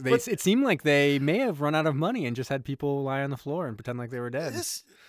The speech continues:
Speaker 2: was
Speaker 1: This mov-,
Speaker 2: so drawn out,
Speaker 1: the
Speaker 2: too.
Speaker 1: movie, the movie magic was not there. It was less magical than it should have been.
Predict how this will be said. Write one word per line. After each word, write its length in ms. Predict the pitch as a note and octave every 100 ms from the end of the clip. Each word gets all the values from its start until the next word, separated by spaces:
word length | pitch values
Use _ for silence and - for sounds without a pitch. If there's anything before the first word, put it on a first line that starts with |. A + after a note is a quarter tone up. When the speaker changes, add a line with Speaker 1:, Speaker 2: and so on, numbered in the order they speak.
| F#3+
Speaker 2:
was 420 | B3 B3 F3 - - _ _
Speaker 1:
This 180 | - C#3
mov-, 80 | F#3+
Speaker 2:
so 280 | C4 C#4 D4+
drawn 480 | E3+ D#3+ G#3+ A3 G#3+
out, 360 | G3+ B3 A3+
Speaker 1:
the 80 | C3
Speaker 2:
too. 60 | C3
Speaker 1:
movie, 280 | D#3+ F3 E3
the 120 | C3+
movie 260 | D3 D#3+
magic 420 | D3+ C3 B2+ A#2 A#2+
was 120 | A2
not 220 | A2 G#2
there. 320 | G2 D2+ A#2 _ A3+
It 60 |
was 120 | B2+ A2+
less 240 | B2 -
magical 420 | A2 G2+ G#2 -
than 120 | G#2+ -
it 140 | G#2
should 160 | G#2+ A2
have 100 | -
been. 160 | - D#3